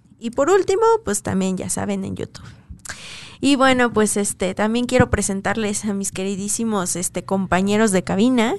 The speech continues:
que siempre es un honor tenerlos aquí en esta noche otra vez. <laughs> Y bueno, Ain, ¿cómo estás?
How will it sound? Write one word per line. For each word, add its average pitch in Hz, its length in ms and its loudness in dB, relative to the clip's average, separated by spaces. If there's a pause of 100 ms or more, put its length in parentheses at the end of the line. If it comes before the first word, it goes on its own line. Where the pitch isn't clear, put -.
que 185 80 -4
siempre 190 280 -2
es - 120 -2
un 190 100 2
honor 180 260 0
tenerlos 185 460 -4
aquí 185 320 -4
en 185 160 -2
esta 185 280 -6
noche 180 480 -4 (520)
otra 190 300 6
vez. 247 340 4 (400)
<laughs> - 400 -12
Y 277 140 6
bueno, 294 200 8
Ain, 311 280 6
¿cómo 302 240 4
estás? 302 580 4